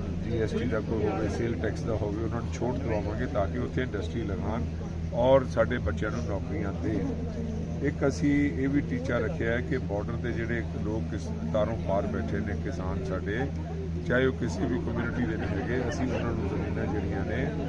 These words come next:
ਉਹਨਾਂ ਦਾ ਮਾਲਕ ਬਣਾਵਾਂਗੇ ਤਾਂ ਕਿ ਉਹ ਇੱਕ ਸਿਕਿਉਰ ਫੀਲ ਕਰਨ ਵੀ ਅਸੀਂ ਇਸ ਜ਼ਮੀਨ ਦੇ ਮਾਲਕ ਬਣ ਗਏ। ਪੰਜਾਹ, ਪੰਜਾਹ, ਸੱਠ, ਸੱਠ ਸਾਲ ਹੋ ਗਏ ਉਹਨਾਂ ਨੂੰ ਉਹ ਜ਼ਮੀਨਾਂ ਵਾਹੁੰਦਿਆਂ ਨੂੰ।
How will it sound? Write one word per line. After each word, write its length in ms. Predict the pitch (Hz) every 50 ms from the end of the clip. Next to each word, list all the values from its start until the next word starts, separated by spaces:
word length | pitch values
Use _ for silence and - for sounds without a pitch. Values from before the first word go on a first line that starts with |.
| - - - - 87 90
ਉਹਨਾਂ 220 | - - - 127 123
ਦਾ 100 | 123 117
ਮਾਲਕ 360 | - - 92 95 101 110 -
ਬਣਾਵਾਂਗੇ 500 | - 113 110 113 113 120 127 131 131 139 - 117
ਤਾਂ 140 | 107 107 104
ਕਿ 300 | - - 120 127 131 139 - - - - - - - - - -
ਉਹ 340 | 135 131 139 139 135 - - - 165 82 - - - - - 160 - - -
ਇੱਕ 180 | 160 - - -
ਸਿਕਿਉਰ 460 | - - - - - 147 165 180 160
ਫੀਲ 220 | - 147 139 131 120 -
ਕਰਨ 160 | 117 113 113 120
ਵੀ 220 | 127 131 127 117
ਅਸੀਂ 240 | 107 - 127 127 127
ਇਸ 160 | 123 117 110
ਜ਼ਮੀਨ 340 | - 101 104 101 101 - -
ਦੇ 100 | 139 147
ਮਾਲਕ 320 | 135 120 104 104 104 110
ਬਣ 220 | - - - - -
ਗਏ। 200 | - 80 156 -
ਪੰਜਾਹ, 360 | - - - 127 131 135 135
ਪੰਜਾਹ, 220 | 131 131 131 131
ਸੱਠ, 200 | - - - -
ਸੱਠ 200 | 82 - 110 107
ਸਾਲ 340 | 85 - 101 101 98 92 82
ਹੋ 160 | 82 78 95 95
ਗਏ 60 | 104
ਉਹਨਾਂ 200 | 107 110 - -
ਨੂੰ 100 | - 110
ਉਹ 60 | 110
ਜ਼ਮੀਨਾਂ 340 | 104 95 98 98 95 95 98
ਵਾਹੁੰਦਿਆਂ 400 | 98 98 101 101 - 98 87 82
ਨੂੰ। 100 | 82 82